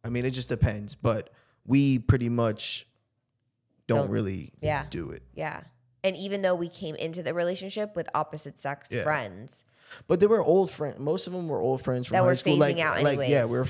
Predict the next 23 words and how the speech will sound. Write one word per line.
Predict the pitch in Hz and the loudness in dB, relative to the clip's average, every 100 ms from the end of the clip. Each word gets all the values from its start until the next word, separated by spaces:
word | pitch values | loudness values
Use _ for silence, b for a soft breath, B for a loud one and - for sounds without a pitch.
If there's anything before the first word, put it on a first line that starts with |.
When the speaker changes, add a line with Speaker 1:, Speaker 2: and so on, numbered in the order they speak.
| - | -2
Speaker 1:
we're | 147 143 156 | 2 4 6
all | 160 | 4
going | 135 139 131 | 4 2 2
different | 123 127 117 | 0 0 -2
directions. | 117 113 110 - 87 - | 2 2 2 -6 -8 -2
So | 120 | 2
it | 123 | 4
wasn't | 139 135 123 - | 6 4 0 -2
anything | 123 123 - 131 120 | -2 -2 -2 -4 -2
like | 90 92 - _ _ _ _ _ _ _ _ _ _ _ _ _ _ 113 | -6 -8 -14 _ _ _ _ _ _ _ _ _ _ _ _ _ _ -4
we | 131 | -2
got | 123 110 | 0 2
rid | 123 127 | 2 4
of, | 120 113 | 2 0
like, | 110 117 | -6 -2
best | 120 120 - | 0 0 -4
friends | 123 117 113 | -2 -4 -2
that | 117 113 | -4 -2
we've | 113 | -2
known | 117 113 113 | -2 -2 -2
since | - 113 - | -4 -6 -4
we're, | 117 113 | -2 0
Speaker 2:
No. | 82 - | -2 -6